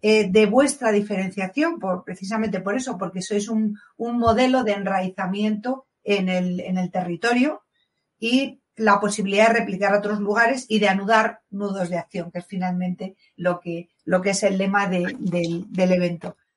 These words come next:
Así que, mm, yo creo que ha sido muy extenso y, sobre todo, muy, eh, jugoso todo el contenido que Gerardo nos ha hecho esta tarde y te agradezco de verdad.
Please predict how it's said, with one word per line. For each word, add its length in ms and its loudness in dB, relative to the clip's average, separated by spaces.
Así 180 -10
que, 300 0
mm, 320 0
yo 160 0
creo 160 0
que 80 -4
ha 40 -4
sido 300 -2
muy 160 -6
extenso 560 -6
y, 60 -8
sobre 220 -4
todo, 220 -2
muy, 380 0
eh, 460 -2
jugoso 680 2
todo 160 0
el 120 -4
contenido 560 -4
que 140 -6
Gerardo 520 0
nos 260 -6
ha 140 -4
hecho 200 -8
esta 240 -8
tarde 380 -2
y 160 -6
te 80 -6
agradezco 360 -2
de 120 4
verdad. 340 0